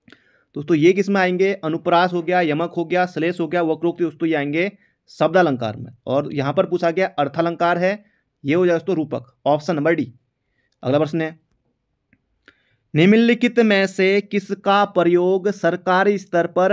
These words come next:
अधिकतर भारतीय गजटों में प्रकाशित सरकारी नियम, आदेश, अधिकार और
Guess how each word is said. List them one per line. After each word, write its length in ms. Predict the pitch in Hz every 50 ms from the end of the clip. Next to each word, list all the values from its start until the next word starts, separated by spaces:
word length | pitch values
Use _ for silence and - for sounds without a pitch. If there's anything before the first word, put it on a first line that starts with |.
| 202 - -
अधिकतर 600 | 147 160 147 175 190 190 - - 202 196 196 214 208 - _ -
भारतीय 760 | 131 135 135 143 165 185 214 214 214 - - 226 226 233 233 196
गजटों 480 | 151 - 156 147 175 185 185 190 202 196
में 260 | 180 170 180 190 208 208 _ _ _ _ -
प्रकाशित 680 | 143 151 165 165 - 175 170 180 180 - 208 214 214 214 220 214 220 _ _ _ _ _ _
सरकारी 560 | - - 170 165 165 170 - 185 190 196 208 208
नियम, 340 | 196 196 196 196 202 202 208 - -
आदेश, 540 | 151 156 165 165 180 190 196 202 196 196 - -
अधिकार 540 | 165 160 151 175 175 170 175 170 175 180 185
और 440 | - - 160 165 175 180 190 196